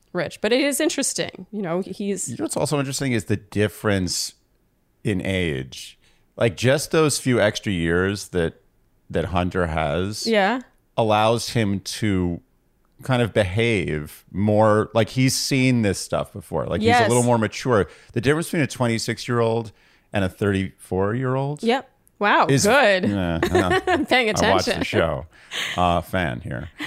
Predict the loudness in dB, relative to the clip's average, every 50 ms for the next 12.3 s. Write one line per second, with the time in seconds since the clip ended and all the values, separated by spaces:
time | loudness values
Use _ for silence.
0 | -14 -10 -2 2 4 6 6 6 6 6 6 4 2 2 0 0 0 2 2 2
1 | 2 0 -2 -8 -16 -20 -20 _ _ _ _ -2 2 4 4 4 4 4 2 4
2 | 4 4 4 6 6 6 6 6 6 4 2 0 -6 -6 -2 0 0 0 0 -2
3 | -4 -4 -2 0 0 0 2 2 2 4 4 4 4 4 4 4 2 -2 -2 0
4 | 0 2 2 2 2 0 0 0 -2 -2 -2 0 -2 -2 -2 -2 -4 -2 -2 -2
5 | -2 -2 -4 -4 -2 -4 -4 -4 -4 -6 -6 -6 -6 -8 -8 -6 -4 -2 -2 -2
6 | 0 2 2 4 4 4 4 4 4 4 4 4 4 4 2 2 4 4 4 2
7 | 0 -2 -6 -4 -2 0 0 0 0 0 0 0 -2 -4 -10 -14 -18 -14 -6 -2
8 | 0 2 2 2 2 4 4 4 4 4 2 2 0 0 2 2 2 2 4 4
9 | 4 4 4 4 2 0 -4 -4 -2 0 2 2 0 0 -2 -2 0 0 2 2
10 | 0 0 -2 -6 -6 -4 -2 -2 -2 2 2 0 0 0 -4 -4 -4 -8 -10 -8
11 | -2 2 2 2 2 2 0 2 4 4 2 2 2 2 4 6 6 6 6 4
12 | 2 0 -4 -8 -14